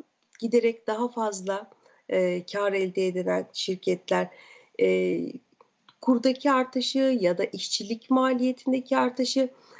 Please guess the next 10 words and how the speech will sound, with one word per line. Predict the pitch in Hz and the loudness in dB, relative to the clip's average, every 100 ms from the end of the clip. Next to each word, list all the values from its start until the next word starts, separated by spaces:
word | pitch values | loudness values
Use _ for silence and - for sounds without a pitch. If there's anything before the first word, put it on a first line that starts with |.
| - | -6
fazlasıyla | - 226 226 247 381 403 277 185 | 2 4 4 2 4 4 4 2
fiyatlara | 180 214 196 - 190 | -2 -2 -2 0 0
yansıtan | 185 180 175 180 175 180 | 0 0 -4 -6 -4 -4
şirketlerin | 175 - 175 180 170 - 170 247 302 240 | -4 -6 -6 -6 -4 -2 2 4 4 4
de, | 180 196 320 - - - - - | 2 2 -2 -8 -20 -20 -12 0
e, | 190 180 180 165 | 2 4 2 0
daha | 196 330 | 0 4
yüksek | 370 311 - 233 - | 4 4 2 0 0
vergilenmesi | 202 190 190 185 175 175 180 | -2 -2 -2 -2 -2 -4 -6
için | 170 - | -6 -4